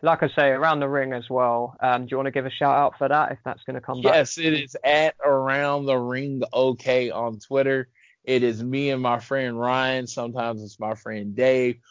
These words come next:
Speaker 2: Well, this is our, this is our smorgasbord of wrestling. We cover everything. We actually cover a, uh, uh, less, uh, uh, A E W because I have a A E W podcast. So we more focus on W W E,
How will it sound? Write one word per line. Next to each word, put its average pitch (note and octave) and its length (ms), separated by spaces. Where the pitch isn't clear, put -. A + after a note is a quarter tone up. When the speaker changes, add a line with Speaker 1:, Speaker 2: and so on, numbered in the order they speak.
Speaker 2:
Well, B2 140
this G3 280
is E3 160
our, B2 560
this A#2+ 680
is C#3 180
our C3 160
smorgasbord C3+ 960
of G#2 140
wrestling. G#2 340
We A2+ 140
cover A2+ 340
everything. A2 420
We D3 180
actually D#3 520
cover C#3+ 600
a, D#3 280
uh, B2 180
uh, B2 640
less, D3+ 760
uh, - 60
uh, B2 840
A D3+ 120
E C#3+ 260
W C#3 460
because A#2 380
I A#2 200
have B2 340
a B2+ 60
A B2+ 120
E C3 140
W A#2+ 320
podcast. B2 480
So A2+ 100
we A#2+ 140
more B2+ 200
focus A2+ 380
on G#2+ 120
W G#2 240
W G#2 280
E, C3 300